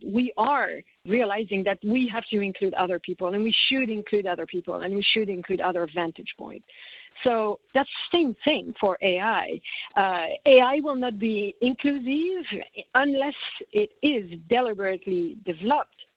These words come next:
to be inclusive. And the best solution for enabling this is actually to make sure that A I teams are diverse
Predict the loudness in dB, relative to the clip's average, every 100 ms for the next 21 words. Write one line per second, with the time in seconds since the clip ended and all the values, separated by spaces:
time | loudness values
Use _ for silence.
0 | _ -8 -4 0 0 -4 _ -10 -10 -6
1 | -8 -8 -12 -20 _ -20 -12 -2 0 0
2 | -2 -4 -2 -4 -4 0 0 0 -2 -4
3 | -4 -2 -2 0 0 0 0 -2 -6 -14
4 | _ -4 0 0 0 0 0 2 0 0
5 | -4 -4 -6 -4 0 0 0 -8 -14 -20
6 | -6 0 2 2 0 0 0 0 0 2
7 | 4 4 0 0 -4 -6 -20 0 2 2
8 | -2 -8 -20 -8 2 4 4 0 -4 -2
9 | -2 0 -2 -2 0 0 -2 -4 -2 -2
10 | 0 0 2